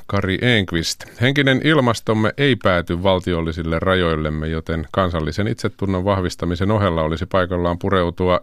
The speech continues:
esimerkiksi yläilmakehän virtauksiin tai Kreikan ja Italian historiaan. Näin suosittelee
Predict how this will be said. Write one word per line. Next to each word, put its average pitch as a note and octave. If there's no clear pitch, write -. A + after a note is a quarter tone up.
esimerkiksi G2
yläilmakehän F2+
virtauksiin F#2
tai F#2
Kreikan G#2+
ja F2
Italian F2
historiaan. D2+
Näin E2+
suosittelee D#2